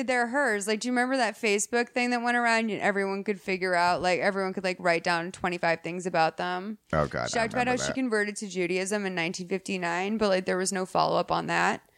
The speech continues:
Speaker 2: That must have been to be with Eddie Fisher.
Speaker 1: I guess so. And then she says, "I didn't go on a date until I was sixteen," uh,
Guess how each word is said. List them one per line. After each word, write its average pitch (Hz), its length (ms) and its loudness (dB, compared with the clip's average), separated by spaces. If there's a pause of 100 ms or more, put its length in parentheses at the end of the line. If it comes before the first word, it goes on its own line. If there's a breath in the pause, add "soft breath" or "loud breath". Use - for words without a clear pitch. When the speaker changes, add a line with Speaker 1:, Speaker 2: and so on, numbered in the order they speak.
(200 soft breath)
Speaker 2:
That 123 180 4
must 139 140 2
have 123 80 0
been 110 120 4
to 110 60 2
be 95 120 4
with 87 100 2
Eddie 78 180 0
Fisher. - 460 -2 (680)
Speaker 1:
I 214 120 2
guess 233 300 0
so. 202 520 0
And 247 180 0
then 240 120 2
she 240 120 -4
says, 247 180 -2
"I 220 140 2
didn't 240 220 0
go 233 120 2
on 220 80 2
a 214 60 0
date 220 200 0
until 208 180 -4
I 202 100 2
was 196 160 -4
sixteen," 185 760 -6 (540)
uh, 180 500 4